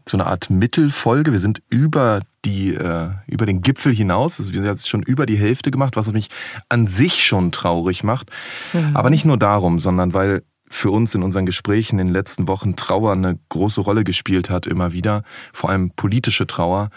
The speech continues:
Speaker 1: haben wir gedacht, wir machen eine persönliche Sendung und reden darüber, wie es uns geht gerade, und zwar ohne Gast.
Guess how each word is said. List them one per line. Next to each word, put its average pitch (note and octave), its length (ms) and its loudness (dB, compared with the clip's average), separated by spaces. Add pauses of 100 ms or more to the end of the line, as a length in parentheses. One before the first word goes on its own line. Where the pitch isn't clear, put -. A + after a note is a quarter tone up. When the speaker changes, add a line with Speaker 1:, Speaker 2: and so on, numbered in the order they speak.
(240)
Speaker 1:
haben G#2 140 0
wir - 20 2
gedacht, B2+ 240 0
wir C3 80 2
machen C3+ 220 4
eine C3 100 2
persönliche B2+ 640 2
Sendung F#2 440 0
und F#2+ 200 -4
reden A#2+ 240 2
darüber, G#2+ 500 0 (480)
wie G#2 220 0
es B2 160 0
uns G2+ 560 -2 (720)
geht A#2+ 380 2
gerade, F2+ 580 0 (280)
und G2 120 0
zwar G2+ 160 0
ohne B2 240 4
Gast. - 500 -2